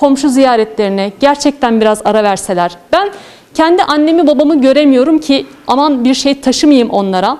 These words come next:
Ee, onları vebaline girmek istemiyorum çünkü. Ee, inanın şu an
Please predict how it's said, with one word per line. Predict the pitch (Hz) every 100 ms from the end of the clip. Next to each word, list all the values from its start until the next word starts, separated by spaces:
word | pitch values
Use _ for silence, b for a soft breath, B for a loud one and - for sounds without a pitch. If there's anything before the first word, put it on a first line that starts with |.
| - _ _ _ _ _ _ - -
Ee, | 220 214 214 214 214 208
onları | 226 247 269 285 277 - -
vebaline | 233 240 262 262 269
girmek | 233 240 269 277 - -
istemiyorum | - - 294 226 196 175
çünkü. | - 180 190 180 B B B B
Ee, | - 220 220 220 220 -
inanın | 320 370 370
şu | - 381
an | 339